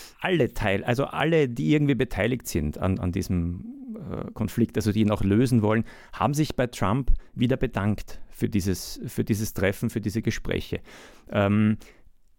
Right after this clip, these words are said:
das ist auch wichtig, denn tatsächlich, äh, man hätte an-, man hat schon mal angenommen,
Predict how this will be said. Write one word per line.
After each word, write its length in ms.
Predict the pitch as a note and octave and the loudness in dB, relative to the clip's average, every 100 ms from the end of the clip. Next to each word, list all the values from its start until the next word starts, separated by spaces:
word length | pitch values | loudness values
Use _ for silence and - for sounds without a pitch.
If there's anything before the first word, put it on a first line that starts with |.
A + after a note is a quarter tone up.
| _ _ _ - - _ - | _ _ _ -20 -20 _ -4
das 140 | C#3+ | 2
ist 100 | F3 | 4
auch 180 | F#3 A2+ | 4 2
wichtig, 460 | E3 - - D2 - | 0 0 -4 -4 0
denn 260 | A#2+ A#2+ | 0 2
tatsächlich, 520 | C3+ C3 C3 D3+ - | 0 0 0 0 -2
äh, 220 | - - - | -4 -4 -4
man 380 | - C#3+ C3+ B2+ | -4 0 0 0
hätte 360 | C#3 C#3 E3 | -2 0 -2
an-, 160 | B2+ C#3 | 0 2
man 160 | C3 | 2
hat 160 | C#3 - | 2 0
schon 180 | D3 C3+ | 2 2
mal 140 | C3+ | 2
angenommen, 540 | A2 C3+ C3+ A#2+ A#2+ | 2 2 2 4 2